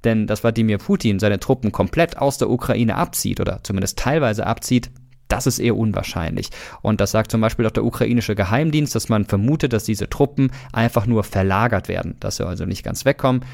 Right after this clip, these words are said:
sondern dass sie in eine andere Region gebracht werden. Ob das positive Signale sind,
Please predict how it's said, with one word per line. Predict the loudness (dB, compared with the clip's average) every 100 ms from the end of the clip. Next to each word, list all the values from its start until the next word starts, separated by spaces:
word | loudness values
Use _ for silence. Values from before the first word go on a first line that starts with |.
| -16
sondern | -2 2 2 0 -6 -4
dass | -2 0
sie | 0
in | 2
eine | 0 0
andere | 0 0 2
Region | 0 2 2 2
gebracht | 0 -4 -6 -8 -8
werden. | -8 -8 -10 -12 -18 -8 -6
Ob | -2
das | -4 -2
positive | 0 2 2 0 2 2
Signale | 0 0 2 2 2
sind, | 2 0 -2